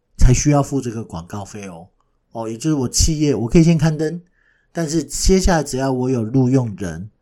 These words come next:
那我就针对这个人头付一个费用出来。当然，呃，我们觉得人现在太聪明了，那这时候就会有人说，呃，那不就是，呃，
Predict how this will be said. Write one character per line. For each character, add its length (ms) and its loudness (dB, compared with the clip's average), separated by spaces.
那 160 -2
我 100 -4
就 120 -4
针 260 2
对 100 6
这 140 4
个 120 -2
人 220 -6
头 320 -4
付 240 -4
一 140 -8
个 320 -8
费 220 -4
用 220 -4
出 240 -2
来。 280 -6
当 180 0
然， 320 -6
呃， 540 -16
我 160 -12
们 200 -10
觉 140 -2
得 100 0
人 240 -6
现 160 0
在 120 0
太 180 2
聪 180 0
明 220 -4
了， 240 -12
那 120 0
这 240 0
时 100 -2
候 140 2
就 140 -2
会 140 -4
有 140 -4
人 160 -12
说， 400 -8
呃， 180 -8
那 500 -6
不 160 -2
就 280 0
是， 800 2
呃， 600 -2